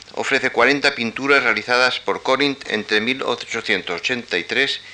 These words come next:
y mil novecientos veinticinco. Estas obras proceden del citado museo y es de más de otros veinte, y además de otros más de veinte museos europeos, así como coleccionistas privados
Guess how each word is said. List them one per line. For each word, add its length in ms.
y 100
mil 160
novecientos 400
veinticinco. 560
Estas 420
obras 360
proceden 500
del 120
citado 500
museo 460
y 180
es 260
de 120
más 280
de 60
otros 260
veinte, 440
y 160
además 460
de 80
otros 400
más 280
de 80
veinte 280
museos 360
europeos, 560
así 200
como 220
coleccionistas 580
privados 600